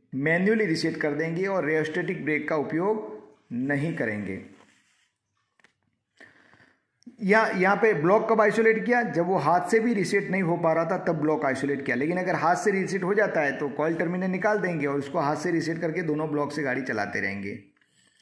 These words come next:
हालांकि ये ब्लॉक आइसोलेट करने वाली ज़रूरत बहुत कम पड़ती है, वो हाथ से रीसेट हो जाता है, लाइन पर प्रैक्टिकली अधिकतर हो जाता है।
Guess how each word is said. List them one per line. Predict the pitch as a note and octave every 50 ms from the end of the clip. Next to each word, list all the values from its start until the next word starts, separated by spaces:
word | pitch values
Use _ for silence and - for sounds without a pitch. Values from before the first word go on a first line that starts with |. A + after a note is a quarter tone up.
| - - - - - -
हालांकि | - D3+ E3 F3 F#3 F3 F3+ G3
ये | F#3+ F#3
ब्लॉक | D3+ D3+ E3+ F3+ F#3 F#3
आइसोलेट | F3+ E3 D3+ F#3+ G3 F#3
करने | F#3+ F#3+ F3 F3 F#3 F3+
वाली | E3+ E3+ E3+ F3
ज़रूरत | - D#3 D3+ E3+ F#3 D#3+
बहुत | D3+ D3 E3 E3 D#3 -
कम | D#3+ D#3+ D#3+
पड़ती | D#3+ C3+ A#2+ - C#3
है, | C3
वो | B2+ B2+ A#2+
हाथ | A2+ C#3+ D3+
से | D3 - -
रीसेट | C#3+ C#3+ B2+ C#3 D#3+ -
हो | A2 B2+ C3+
जाता | C3 B2+ A#2 - - F#2
है, | F2+ F2+ F#2 F2+ - - - _ _ A#2+
लाइन | B2 C3+ D3 D3
पर | D3 D3 -
प्रैक्टिकली | - A#2+ A#2+ A#2 - C3 A2+ B2+ B2 B2
अधिकतर | A#2+ A2+ B2+ A#2 A2+ - C#3+ C#3+ - - - - -
हो | A#2+
जाता | A2 G#2 F#2 E2+ - E2+
है। | F2 - - - -